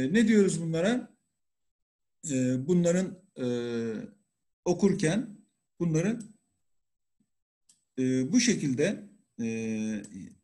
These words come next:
hidrür, florür, klorür,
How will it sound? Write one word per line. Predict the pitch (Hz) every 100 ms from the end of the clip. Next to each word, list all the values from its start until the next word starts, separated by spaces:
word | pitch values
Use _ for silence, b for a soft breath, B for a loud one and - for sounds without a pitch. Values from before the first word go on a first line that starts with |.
| -
hidrür, | 190 170 160 160 156 - - _ _ _
florür, | 180 170 147 139 139 - _ _ _ _ _ _
klorür, | - 170 165 147 147 -